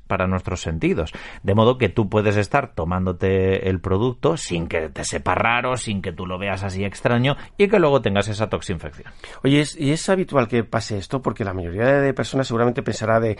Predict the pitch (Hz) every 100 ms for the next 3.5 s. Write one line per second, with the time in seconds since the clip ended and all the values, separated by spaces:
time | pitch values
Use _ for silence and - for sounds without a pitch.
0 | - - - 139 - 160 151 156 160 160
1 | - - - - 135 117 - 139 156 156
2 | 143 120 127 123 110 120 170 - 123 127
3 | 127 120 156 131